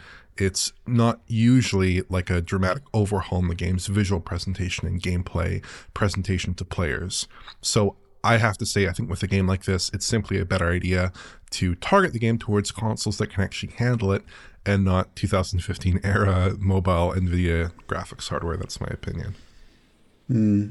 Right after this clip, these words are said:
Speaker 2: I mean, the issues will absolutely be addressed, says Ed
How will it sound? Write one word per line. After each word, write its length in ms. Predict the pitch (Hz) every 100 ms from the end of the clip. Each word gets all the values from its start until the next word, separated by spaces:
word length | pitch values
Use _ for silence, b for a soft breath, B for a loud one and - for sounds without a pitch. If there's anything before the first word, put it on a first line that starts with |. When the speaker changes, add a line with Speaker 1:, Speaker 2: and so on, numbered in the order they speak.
| -
Speaker 2:
I 80 | 110
mean, 500 | 113 110 - - - -
the 280 | - 131
issues 300 | 131 - 117
will 140 | 110 -
absolutely 640 | 131 127 - 117 120 110
be 200 | 98 113
addressed, 540 | 101 95 104 92 - -
says 420 | - 92 92 -
Ed 220 | 107 98